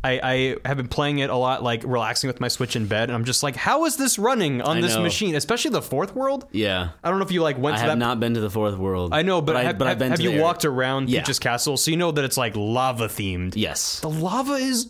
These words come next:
Speaker 1: gorgeous.
Speaker 2: Okay, well, I'm gonna have to beat World Three
Speaker 1: I'm
Speaker 2: now.
Speaker 1: just like, "Ah, it's, I don't know if it's just all, like, tricks of U V textures sliding around, but it looks gorgeous." I highly recommend it.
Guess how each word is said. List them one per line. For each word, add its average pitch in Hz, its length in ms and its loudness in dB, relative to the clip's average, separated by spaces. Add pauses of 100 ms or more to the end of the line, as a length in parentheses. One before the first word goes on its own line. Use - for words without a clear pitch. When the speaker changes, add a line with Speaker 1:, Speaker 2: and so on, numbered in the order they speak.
(120)
Speaker 1:
gorgeous. 330 880 0
Speaker 2:
Okay, 110 160 2
well, 107 160 2
I'm 107 120 0
gonna 104 120 2
have 104 140 -2
to 101 60 -4
beat 98 140 -2
World 95 200 -2
Three 98 100 -4
Speaker 1:
I'm 277 80 0
Speaker 2:
now. 277 60 -2
Speaker 1:
just 302 180 0
like, 302 200 2
"Ah, 392 340 0 (380)
it's, 254 280 0
I 220 100 2
don't 277 100 2
know 285 60 2
if 226 100 -2
it's 240 100 0
just - 160 0
all, 226 100 4
like, 202 180 0
tricks - 320 0
of 165 140 0
U 202 140 0
V 214 260 0
textures 208 540 0
sliding 208 280 0
around, 202 280 2
but 175 100 -2
it 175 60 0
looks 196 240 -2
gorgeous." 208 460 0 (440)
I 208 120 0
highly 185 260 2
recommend 123 400 0
it. 123 240 -2